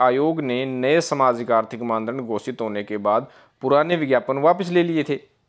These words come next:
उसके बाद शिक्षा विभाग ने आयोग के पास टीजीटी के सिर्फ बाईस सौ पदों का आग्रह पत्र भेजा है। इसके अलावा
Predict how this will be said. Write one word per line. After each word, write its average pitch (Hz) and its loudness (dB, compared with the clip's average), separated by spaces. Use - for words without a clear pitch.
उसके 180 2
बाद 185 4
शिक्षा 190 2
विभाग 151 4
ने 165 -2
आयोग 160 2
के 160 0
पास 143 2
टीजीटी 151 -2
के 135 0
सिर्फ 131 0
बाईस 113 2
सौ 156 0
पदों 160 0
का 151 4
आग्रह 139 2
पत्र 131 -2
भेजा 113 -2
है। - 0
इसके 143 -2
अलावा 107 2